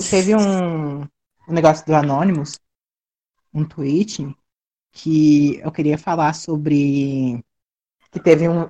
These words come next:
uma relação do Bolsonaro com o Trump. Então, assim,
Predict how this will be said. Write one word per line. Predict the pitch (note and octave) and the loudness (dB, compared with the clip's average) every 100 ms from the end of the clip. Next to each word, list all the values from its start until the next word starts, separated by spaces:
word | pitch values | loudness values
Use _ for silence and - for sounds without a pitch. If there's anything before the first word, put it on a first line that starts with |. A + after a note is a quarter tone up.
| - | -4
uma | F3 | 0
relação | E3 F#3 E3+ - F#3 | 2 6 4 4 -2
do | G#3+ | 0
Bolsonaro | G#3 F#3 F3+ G3+ F3+ E3 D#3 D3+ D#3 E3 A3 D4 _ _ _ _ _ - | 2 2 2 -2 0 2 2 4 4 4 0 0 _ _ _ _ _ -4
com | - F3+ F3 F3+ F3+ F#3 | 6 8 8 6 2 2
o | F3+ F3+ | 0 -2
Trump. | - E3 C#3 C#3 C3 C3 _ _ _ _ _ _ _ | 2 2 2 -2 -8 -10 _ _ _ _ _ _ _
Então, | - D3+ | -6 -4
assim, | D#3+ - F3+ C#3+ C3+ | -4 -4 -4 -4 -4